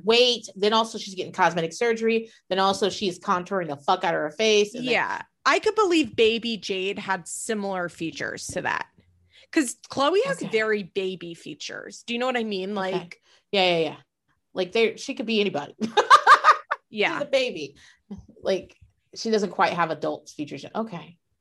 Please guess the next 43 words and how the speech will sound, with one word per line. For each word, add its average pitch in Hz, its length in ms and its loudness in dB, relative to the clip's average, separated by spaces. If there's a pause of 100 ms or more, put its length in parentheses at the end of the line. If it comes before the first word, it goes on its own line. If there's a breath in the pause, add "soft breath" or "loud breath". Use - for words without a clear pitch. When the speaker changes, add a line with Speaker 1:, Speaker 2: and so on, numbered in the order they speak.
Speaker 1:
All 104 60 -10
right. 82 340 -12
Speaker 2:
Yeah. - 160 -6 (160)
Speaker 1:
I 302 60 2
mean, 359 320 2
I 311 160 4
just, - 420 0
just 480 240 6
watching 226 460 6
this, 196 380 2
I'm 214 180 0
watching 269 640 2 (240 soft breath)
Sean 208 400 2
be 185 200 2
like, 156 260 -2
"Oh, 220 260 6
I'm 226 220 4
emasculated 175 960 0
by 170 460 2
having 175 220 -4
to 185 60 -8
stay 175 240 -2
home." 170 380 -4 (220 soft breath)
Okay, 330 160 2
then 311 100 -2
get 339 120 2
a 330 80 2
job. 151 480 2
Go 254 180 6
do 254 160 -2
something. 147 300 -4
Speaker 2:
I 415 420 8
Speaker 1:
You 220 120 2
guys 254 220 8
Speaker 2:
screamed 220 420 4
when 196 200 -2
he 190 160 -4
said 160 260 -4
that. 135 340 0
I 226 120 4
was 247 160 -2
like, 269 180 2
"Sean, 311 640 4